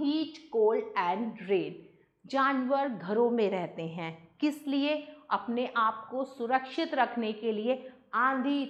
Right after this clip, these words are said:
तूफान, ठंड और गर्मी से। Some animals are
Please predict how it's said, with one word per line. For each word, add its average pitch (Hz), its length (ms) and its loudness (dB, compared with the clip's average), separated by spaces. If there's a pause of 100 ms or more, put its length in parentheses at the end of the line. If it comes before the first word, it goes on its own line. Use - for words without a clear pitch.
(120)
तूफान, 240 680 0 (120)
ठंड 247 320 4 (160)
और 190 440 6
गर्मी 170 600 0
से। - 480 -10 (420)
Some 349 400 0
animals 240 360 -2
are 202 360 0